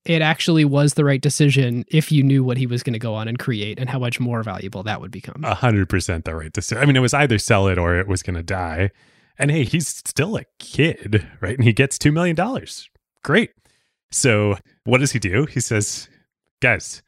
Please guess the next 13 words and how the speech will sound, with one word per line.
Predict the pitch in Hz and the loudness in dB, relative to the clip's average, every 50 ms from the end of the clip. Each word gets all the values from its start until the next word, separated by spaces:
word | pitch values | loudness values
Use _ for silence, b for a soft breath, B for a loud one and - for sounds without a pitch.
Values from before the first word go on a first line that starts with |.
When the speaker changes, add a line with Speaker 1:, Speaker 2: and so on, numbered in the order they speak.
| _ _ _ _ _ _ _ _ _ | _ _ _ _ _ _ _ _ _
Speaker 2:
I | 147 | -4
can | 156 - 143 | -2 -2 -2
do | 120 120 123 | -2 -2 0
this | 120 127 - - | 0 -2 0 0
all | 135 123 | -2 -2
day." | 113 123 147 208 - - B B | 0 0 -2 -2 -4 -6 B B
<laughs> | B B B B B B B | B B B B B B B
This | 190 202 190 175 | -6 -4 -2 -2
is, | 180 131 - - | -4 -6 -4 -2
like, | 190 160 143 127 - | 0 0 0 0 -2
two | - 180 | -6 -2
thousand | 160 170 160 151 131 123 - | 2 2 0 0 -2 -6 0
seven. | - 202 233 170 95 - | 2 2 2 2 0 -6